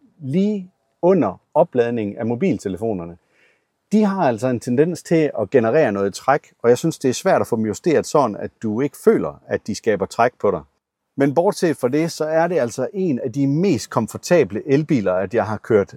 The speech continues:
langt i, og jeg har altså været ude og køre to tusind kilometer ned til München i forbindelse med et Xpeng-event, hvor de skulle have lanceret den her nye L nul tre, som jeg også har lavet en video om.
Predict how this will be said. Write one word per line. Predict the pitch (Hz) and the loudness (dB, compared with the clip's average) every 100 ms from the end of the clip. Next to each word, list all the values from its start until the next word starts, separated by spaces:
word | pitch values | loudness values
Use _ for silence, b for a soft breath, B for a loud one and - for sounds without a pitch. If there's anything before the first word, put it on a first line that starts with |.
| - | -6
langt | 110 143 131 113 | 2 2 2 -2
i, | 117 - | -4 -2
og | 117 | 0
jeg | 123 | 2
har | 143 160 | 2 2
altså | 113 120 | 4 4
været | 113 110 | 4 2
ude | 143 156 165 | 0 0 0
og | 113 | 0
køre | 139 156 | 2 2
to | - 196 135 | 2 0 0
tusind | - 147 - 107 | -6 -8 -8 -6
kilometer | 120 110 160 151 85 b b b - | -4 0 0 0 -2 b b b 2
ned | 165 | 2
til | 143 151 | 2 2
München | 147 180 - 104 110 | 2 2 0 -6 -4
i | |
forbindelse | 123 135 139 107 104 | -2 0 0 -2 -4
med | 101 | -4
et | 95 - 156 - | -4 -6 -8 -6
Xpeng-event, | - 107 107 - 107 113 143 - b b b | -2 -2 -2 -6 0 0 0 -6 b b b
hvor | 113 | 0
de | 113 | 0
skulle | - 120 | 2 2
have | 113 | 4
lanceret | 110 - 165 107 - | 2 0 2 2 0
den | 120 | -2
her | 127 | 0
nye | 120 143 147 135 | 0 0 -2 0
L | 143 | 0
nul | 139 123 | 0 -2
tre, | - 131 | 0 -2
som | 104 101 | 0 2
jeg | |
også | 113 139 | 2 4
har | 127 | 2
lavet | 120 | 2
en | 101 | 2
video | 135 110 113 | -4 0 0
om. | 120 | 0